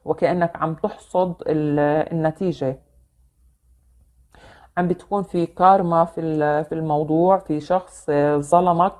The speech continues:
آه، ممكن يكون طاقته، آه، مائية أو هوائية هذا الشخص، آه، أو نارية ممكن تكون. هذا الشخص، آه، عم تاخد حقك، آه، منه على العلن، يعني قدام الناس، آه،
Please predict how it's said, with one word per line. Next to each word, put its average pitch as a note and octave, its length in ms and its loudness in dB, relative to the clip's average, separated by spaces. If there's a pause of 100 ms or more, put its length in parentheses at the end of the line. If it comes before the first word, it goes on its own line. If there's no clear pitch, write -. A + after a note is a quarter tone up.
(180)
آه، D3 240 0
ممكن E3+ 340 -4
يكون E3+ 380 -4
طاقته، D#3 760 0 (580)
آه، C#3+ 540 -2
مائية D#3 800 2
أو F3+ 160 4
هوائية D#3+ 840 2
هذا F3+ 120 -2
الشخص، - 880 -4
آه، C#3+ 400 0
أو F#3 220 2
نارية D3 540 0
ممكن D3 380 -10
تكون. D3 440 -8 (480)
هذا G3 200 6
الشخص، - 640 -6
آه، D3+ 240 0
عم F3 220 -4
تاخد F3+ 360 0
حقك، - 720 2
آه، D#3 260 2
منه F3 460 0
على D#3+ 260 4
العلن، D3 480 4
يعني C3 220 -8
قدام E3+ 380 2
الناس، D#3 640 -6
آه، - 760 -6